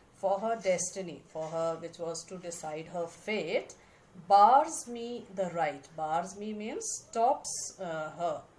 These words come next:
the, prevented her the right of voluntary choosing. Right of voluntary choosing means, uh, prevented her from giving the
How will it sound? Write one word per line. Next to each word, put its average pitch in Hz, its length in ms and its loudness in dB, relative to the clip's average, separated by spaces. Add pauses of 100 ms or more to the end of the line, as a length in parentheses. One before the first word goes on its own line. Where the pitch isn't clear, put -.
(120)
the, 160 280 -12
prevented 170 680 -2
her 180 440 -2 (580)
the 165 240 -4
right 247 440 4
of 269 240 0
voluntary 165 840 -6 (200)
choosing. 160 520 -12 (240)
Right 185 280 -2
of 220 180 -6
voluntary 202 560 -4
choosing 208 480 -10
means, 277 300 -8 (360)
uh, 165 120 -8
prevented 190 680 -2
her 190 260 0
from 202 320 -6
giving 175 480 -8
the 233 300 2